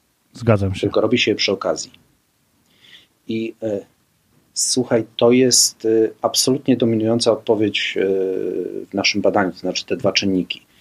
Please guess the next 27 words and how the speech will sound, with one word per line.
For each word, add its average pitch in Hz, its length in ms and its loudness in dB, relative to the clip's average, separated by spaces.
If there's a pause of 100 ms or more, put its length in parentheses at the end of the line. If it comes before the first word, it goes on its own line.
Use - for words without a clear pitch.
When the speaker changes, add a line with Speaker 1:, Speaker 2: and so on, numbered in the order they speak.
(460)
Speaker 2:
E, 85 600 -6
właśnie, 82 320 -2
bo 87 80 -6
się - 140 -2
ponad 110 260 2
siedemdziesiąt 98 480 -2
procent 90 320 -2
odpowiedzi 87 360 -6
to 87 100 -12
jest 82 120 -10
właśnie, 85 280 -2
że 80 120 -6
zawsze 87 280 0
jest 87 120 -4
coś 82 140 -8
ważniejszego 85 460 -2
do 87 120 -4
zrobienia 92 460 -4
i 85 320 -12
pięćdziesiąt 82 440 -6
procent, 78 420 -6
że 78 240 -6 (540)
nie 104 140 4
mamy 90 220 2
zarezerwowanego 85 800 -2
czasu, 80 520 -2 (560)
e, 95 140 -14